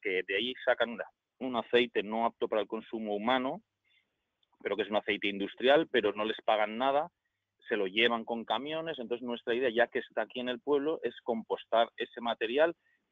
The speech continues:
que es difícil, no es sencillo, no es como un fiemo, no es, no es tan sencillo, pero vamos a empezar a hacerlo y creemos que es una gran solución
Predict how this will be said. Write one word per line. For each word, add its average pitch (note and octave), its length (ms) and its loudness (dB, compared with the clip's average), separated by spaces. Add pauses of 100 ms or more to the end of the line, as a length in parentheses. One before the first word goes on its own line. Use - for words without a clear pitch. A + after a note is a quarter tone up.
que A2 180 2
es A#2 140 -2
difícil, D3 760 -4
no A2+ 180 -4
es G#2 60 -6 (200)
sencillo, C3+ 560 -4
no A#2+ 120 -4
es - 100 -8
como G2+ 200 -4
un G#2 340 -6
fiemo, B2+ 280 4
no G#2+ 100 4
es, G2 80 -2 (160)
no G2 140 -2
es - 60 -10 (100)
tan G2+ 120 4
sencillo, C#3 440 -2 (160)
pero A2 400 4
vamos A#2 260 0
a C#3 40 -4
empezar A#2+ 300 -6
a A#2 40 2
hacerlo C3+ 520 -4
y C3+ 120 -12
creemos A2 440 -6
que C3 80 0
es B2 120 -8
una B2 180 -2
gran A2 240 -2
solución B2 480 -6